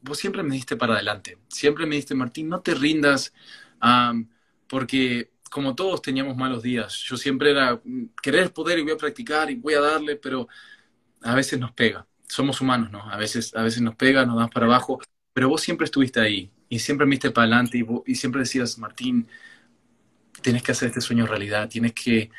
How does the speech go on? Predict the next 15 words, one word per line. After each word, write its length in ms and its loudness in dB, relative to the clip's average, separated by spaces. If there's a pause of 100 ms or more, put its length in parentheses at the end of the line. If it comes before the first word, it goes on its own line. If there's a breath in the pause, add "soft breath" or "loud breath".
(220 loud breath)
tienes 260 -2
que 120 -2
darle 220 6
para 160 2
adelante, 380 2
poner 300 0
esa 220 -2
beca". 440 0 (440 soft breath)
Ah, 340 0
y 100 0
te 100 -2
quería 180 0
preguntar, 460 2
¿por 420 2 (1160)
qué, 280 2